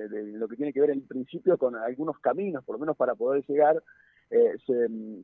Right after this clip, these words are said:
se realizó este, este trabajo. La, la, la municipalidad de, de Fernández Oro decidió acompañar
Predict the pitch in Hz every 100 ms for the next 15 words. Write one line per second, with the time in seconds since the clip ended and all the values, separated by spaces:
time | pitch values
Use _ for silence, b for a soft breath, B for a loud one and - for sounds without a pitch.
0 | - 120 120 117 117 139 143 156 147 113
1 | - _ 131 - 113 113 180 220 - 135
2 | 120 107 101 104 101 98 _ - 107 101
3 | 98 110 110 113 123 113 113 131 156 135
4 | 110 104 101 107 - 113 123 127 117 143
5 | 143 120 - 110 123 151 - 104 101 117
6 | 123